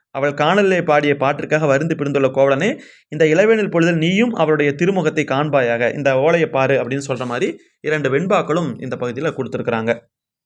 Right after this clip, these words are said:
இதுதான் வேனில் காதை அப்படிங்கிற பகுதி. சுருக்கமா இதுல என்ன சொல்லியிருக்காங்க அப்படின்னா, அந்த கானல் வரி அப்படிங்கிற பகுதியில அந்த கடல், ஆ, கடல் க-, பறை, பகுதியில கோவலனுக்கும்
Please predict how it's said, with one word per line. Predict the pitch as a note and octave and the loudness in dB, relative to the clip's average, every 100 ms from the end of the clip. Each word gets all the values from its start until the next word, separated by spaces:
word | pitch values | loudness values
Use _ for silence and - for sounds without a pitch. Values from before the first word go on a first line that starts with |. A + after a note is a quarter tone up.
| _ _ _ C#3+ | _ _ _ -10
இதுதான் | C#3+ E3 C#3 | -2 -2 0
வேனில் | D3 D#3+ | -2 -2
காதை | D3+ C3+ C#3 | -2 0 0
அப்படிங்கிற | B2 B2+ B2 | -2 -6 -6
பகுதி. | A#2+ A#2 G3+ - - _ _ | -6 -4 -4 -6 -14 _ _
சுருக்கமா | - G3 G#3 A3 A#3 | -2 0 0 0 0
இதுல | - D#3+ | 0 2
என்ன | D#3 E3 G3+ | 2 0 -2
சொல்லியிருக்காங்க | E3+ D#3+ D#3+ D#3 C3+ | 0 -2 0 -2 -2
அப்படின்னா, | C3+ C#3 B3 E4+ - _ | -2 0 0 -2 -12 _
அந்த | - D3+ D3+ D3+ | -6 0 2 0
கானல் | D3+ D#3+ G3 | 0 0 0
வரி | F3+ F#3 | 0 2
அப்படிங்கிற | F3+ D#3 E3 E3 | 0 0 0 0
பகுதியில | E3 C3+ C#3 C#3+ | 0 -2 0 0
அந்த | G3 - D#3+ D3+ C#3+ C3+ C3 - _ _ | 0 0 -2 2 2 0 -4 -12 _ _
கடல், | E3 F#3+ G3+ G3+ - - | -2 0 -2 -4 -16 -2
ஆ, | D#3 D3 D3+ | 0 0 0
கடல் | D#3+ G3 G3+ | 0 0 0
க-, | D#3+ D3+ | 2 2
பறை, | D3+ C#3+ C#3+ - - - | 2 0 0 -2 -4 -4
பகுதியில | D3 D3 D3+ - F3 | -2 0 2 0 2
கோவலனுக்கும் | F3 E3+ D#3 D#3 F3 D3+ C3+ | 2 4 2 0 2 2 0